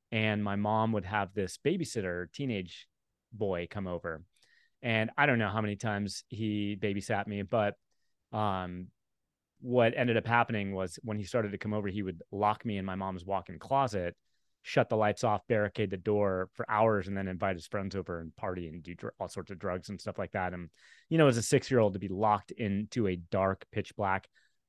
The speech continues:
room with no ability to get out of it led to, you know, what I'll talk about in a little bit here, which is a lot of, um, claustrophobia, anxiety, panic attacks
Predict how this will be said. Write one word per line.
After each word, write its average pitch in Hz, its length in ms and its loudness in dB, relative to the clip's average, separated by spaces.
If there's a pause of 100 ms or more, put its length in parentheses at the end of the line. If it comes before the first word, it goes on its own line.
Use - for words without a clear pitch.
room 143 500 6
with 107 140 2
no 120 240 4
ability 117 440 2
to 107 120 -4
get 101 260 -2
out 107 160 0
of 98 140 -2
it 90 240 -4 (400)
led 110 320 2
to, 98 560 2 (180)
you 107 140 -6
know, 95 80 -2
what 95 160 -2
I'll 95 80 -2
talk 113 260 -4
about 104 180 -2
in 98 80 -6
a 92 40 -6
little 92 140 -4
bit 101 200 2
here, 95 140 -2
which 90 180 -6
is 92 140 -8
a 90 40 -4
lot 92 180 0
of, 85 120 -4 (800)
um, 90 420 -4 (460)
claustrophobia, 123 920 2 (360)
anxiety, 107 720 2
panic 117 380 -4
attacks 135 540 -8